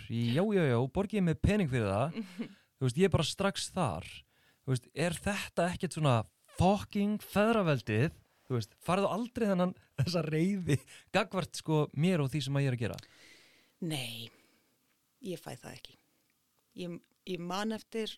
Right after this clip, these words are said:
Speaker 2: að hafa hugsað, eða hafa fengið svona svolítið svoleiðis tilfinningu þegar ég var að sjá því í allra fyrstu skiptin.
Speaker 1: Já, já, já, já.
Speaker 2: Og bara ofsalega er hann mikið til í að mæta bara. En,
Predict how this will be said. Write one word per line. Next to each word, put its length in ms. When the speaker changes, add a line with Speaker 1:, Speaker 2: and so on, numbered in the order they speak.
Speaker 2:
að 180
hafa 160
hugsað, 640
eða 260
hafa 140
fengið 360
svona 140
svolítið 460
svoleiðis 360
tilfinningu 400
þegar 220
ég 80
var 140
að 40
sjá 120
því 180
í 60
allra 280
fyrstu 220
skiptin. 320
Speaker 1:
Já, 200
já, 160
já, 180
já. 160
Speaker 2:
Og 140
bara 180
ofsalega 920
er 160
hann 100
mikið 220
til 120
í 80
að 80
mæta 320
bara. 140
En, 200